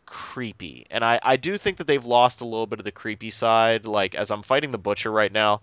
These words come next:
he's not nearly as intimidating as the old Butcher from original Diablo, who was just this guy wearing an apron, and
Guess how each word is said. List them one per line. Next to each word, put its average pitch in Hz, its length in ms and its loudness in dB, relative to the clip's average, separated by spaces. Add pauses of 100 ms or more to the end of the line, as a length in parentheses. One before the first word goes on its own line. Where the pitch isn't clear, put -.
(280)
he's - 160 -4
not 127 160 6
nearly 110 300 -2
as 110 140 0
intimidating 104 580 -2
as 98 300 -2
the 101 180 -10
old 98 340 -6
Butcher 104 320 -4
from 98 200 -6
original 98 400 -4
Diablo, 98 600 4
who 101 120 -4
was 98 160 -4
just 98 180 -6
this 98 160 -6
guy 95 240 4
wearing 95 320 -2
an 95 140 -4
apron, 95 500 -4
and 90 220 -8